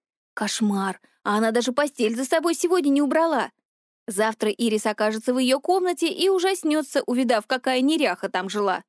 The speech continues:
Хорошо, если мама ужаснётся раньше и, вопреки Ветиным запретам, устроит большую уборку.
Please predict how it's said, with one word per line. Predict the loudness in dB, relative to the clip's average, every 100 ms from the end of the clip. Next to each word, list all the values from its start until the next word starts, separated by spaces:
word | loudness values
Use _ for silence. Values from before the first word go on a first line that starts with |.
| _ _ _ _
Хорошо, | -2 0 0 0
если | 0 0 0
мама | 2 2 2
ужаснётся | 2 0 0 0 0
раньше | 2 2 -2 -4
и, | -4 0
вопреки | 0 0 -4 -2 -2
Ветиным | 0 0 -2 0
запретам, | -2 0 0 0 -2
устроит | -4 -4 0 0 0
большую | 0 -2 0 -2 0
уборку. | -2 0 -2 -2 -8